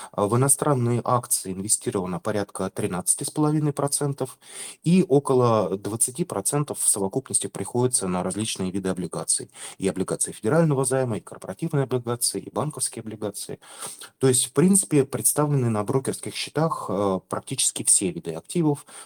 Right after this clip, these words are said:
в том числе И Т Ф, ПАИ, э, пифов и запифов. Б П И Фов, извините. А если мы посмотрим на структуру индивидуальных инвестиционных счетов в доверительном управлении,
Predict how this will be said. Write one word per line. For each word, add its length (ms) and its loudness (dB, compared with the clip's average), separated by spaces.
в 80 -18
том 180 -2
числе 520 0
И 120 -8
Т 160 -2
Ф, 280 0
ПАИ, 360 -4
э, 300 -2
пифов 440 -4
и 280 -2
запифов. 460 -10
Б 140 0
П 120 -6
И 40 0
Фов, 260 -8
извините. 380 -8
А 180 2
если 280 2
мы 140 4
посмотрим 600 2
на 320 4
структуру 1040 4
индивидуальных 760 -2
инвестиционных 500 2
счетов 500 -6
в 360 -6
доверительном 480 0
управлении, 540 -2